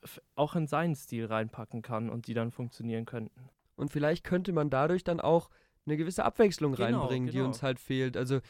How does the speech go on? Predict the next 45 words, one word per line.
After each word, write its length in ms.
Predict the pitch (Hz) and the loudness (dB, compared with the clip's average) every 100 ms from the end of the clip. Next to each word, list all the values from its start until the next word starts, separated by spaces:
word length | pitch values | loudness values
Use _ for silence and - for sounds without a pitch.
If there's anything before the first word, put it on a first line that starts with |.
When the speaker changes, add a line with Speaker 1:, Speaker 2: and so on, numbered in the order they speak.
| - | -10
Speaker 2:
ich 160 | 135 - | -6 4
fänd's 240 | 180 202 | 4 6
auch 120 | 170 | 4
mega 340 | 147 160 202 190 | 4 4 6 4
interessant, 580 | 180 180 - 175 196 175 | 4 -4 0 0 0 4
wenn, 360 | 170 165 156 - _ _ - | 6 6 0 -4 _ _ 0
wenn 180 | 147 | 4
Wes 160 | 156 147 | 4 4
Anderson 400 | 160 180 180 180 | 4 4 4 0
zum 160 | - 160 | 2 2
Beispiel 320 | 165 - 170 | 2 2 2
mal 240 | 156 151 | 2 2
in, 280 | - 151 143 | 2 0 0
in 140 | - 143 | 0 0
seinem 280 | 139 147 143 | 2 0 -2
Stil 300 | - 170 185 | -2 2 2
natürlich 460 | 175 185 170 170 - - - | 2 2 2 0 -4 -18 -10
einen 80 | 151 | -6
Film 500 | - 180 185 180 - | 2 4 4 0 0
machen 300 | 151 160 170 | -2 0 0
würde, 240 | 160 165 | 0 0
wo 60 | 160 | 0
es 120 | 165 | 0
um 80 | 170 | 0
die 80 | 156 | 0
Black 200 | 143 214 | 0 0
Community 540 | 170 127 113 107 - | 2 0 -2 -4 -8
geht. 200 | - 92 | -8 -6
Ich 60 | 185 | -6
Speaker 1:
Genau. 100 | 160 | -4
Speaker 2:
glaub, 140 | 110 131 | -4 -4
das 180 | 135 | -2
wird 120 | 160 160 | -2 -2
total 340 | 147 170 185 | 2 4 4
gut 180 | 185 190 | 2 -2
funktionieren. 680 | 180 156 147 165 170 160 165 - - - | -2 -2 0 4 4 4 -2 -14 -16 -4
Und 240 | 143 139 | -2 4
dann 320 | 143 196 208 - _ _ | 4 4 2 -2 _ _
kannst 320 | - 175 175 196 | -2 -2 0 2
du 40 | |
ja 120 | 180 | 4
einfach 280 | 165 170 175 | 2 2 -2
so 100 | - | 0
ein 100 | 170 | 0
bisschen 560 | 165 - 185 170 165 | 0 2 4 4 4